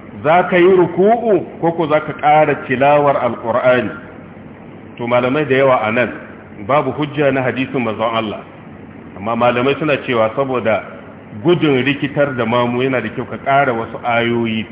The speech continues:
Ko da aya ɗaya ce kafin ka yi ruku'u din saboda jama'a su gane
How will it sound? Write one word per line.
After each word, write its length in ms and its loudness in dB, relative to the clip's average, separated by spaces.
Ko 120 2
da 160 4
aya 380 6
ɗaya 220 2
ce 180 -2
kafin 420 0
ka 80 -2
yi 160 2
ruku'u 420 -6
din 220 -8
saboda 320 -4
jama'a 380 -2
su 100 -8
gane 320 2